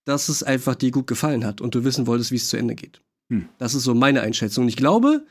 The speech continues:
Speaker 1: ah, das ist schwer zu sagen, ich glaube, dir hat es gut gefallen. Ich glaube aber, dass dir noch, noch,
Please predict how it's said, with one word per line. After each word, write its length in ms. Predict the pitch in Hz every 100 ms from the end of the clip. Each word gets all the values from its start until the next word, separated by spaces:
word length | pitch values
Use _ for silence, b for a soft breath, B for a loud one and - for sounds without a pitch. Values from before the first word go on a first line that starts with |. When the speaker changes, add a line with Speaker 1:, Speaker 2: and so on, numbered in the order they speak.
| b b b _ _ _ _ _ _ _ _
Speaker 1:
ah, 100 | -
das 160 | 151 156
ist 100 | 170
schwer 180 | - 185
zu 120 | 175
sagen, 160 | 165 135
ich 140 | 113
glaube, 280 | 147 180 190
dir 120 | 170
hat 120 | 165
es 280 | 170 165 - _ _ _ _ _ _ _
gut 220 | 156 202
gefallen. 600 | 202 - 156 190 262 285 - _ _ _ _ _ _ _ _ -
Ich 140 | - _ _
glaube 380 | 143 139 180 180
aber, 220 | 160 160
dass 360 | 143 151 - _
dir 220 | 151 151
noch, 260 | 147 131 135
noch, 960 | 135 139 143 143 139 139 147 151 -